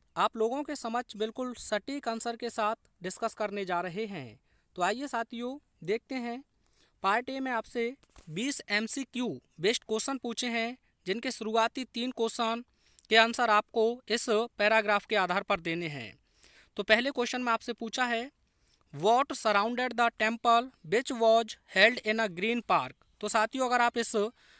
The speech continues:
पैसेज को पढ़ेंगे तो यहाँ आप देख सकते हैं मैंगो ट्रीज, ठीक है? तो आपका आंसर सही क्या होगा इसमें? डी ऑप्शन, ठीक है,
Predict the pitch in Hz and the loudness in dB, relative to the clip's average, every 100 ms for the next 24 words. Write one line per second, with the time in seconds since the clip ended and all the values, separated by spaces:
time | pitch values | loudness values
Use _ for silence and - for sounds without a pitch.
0 | _ - 220 226 269 269 247 220 240 240 | _ 4 4 4 0 -2 2 2 2 0
1 | 240 285 _ _ - 220 226 226 202 220 | -2 -4 _ _ -2 2 4 2 2 0
2 | - 233 247 226 233 233 190 220 240 240 | 0 -2 -4 -6 -6 -2 4 4 4 -2
3 | - 143 117 - - _ - 208 269 359 | -4 -8 -8 -14 -16 _ -10 -6 -4 -4
4 | - - _ 202 214 - 226 233 240 233 | -8 -20 _ 2 2 2 0 0 0 0
5 | 233 240 233 220 226 220 220 247 339 _ | 0 0 -2 0 -2 -2 -4 -6 -8 _
6 | _ - 180 190 143 - 135 120 - 190 | _ -6 0 2 2 2 -4 -8 -10 -6
7 | 254 | -6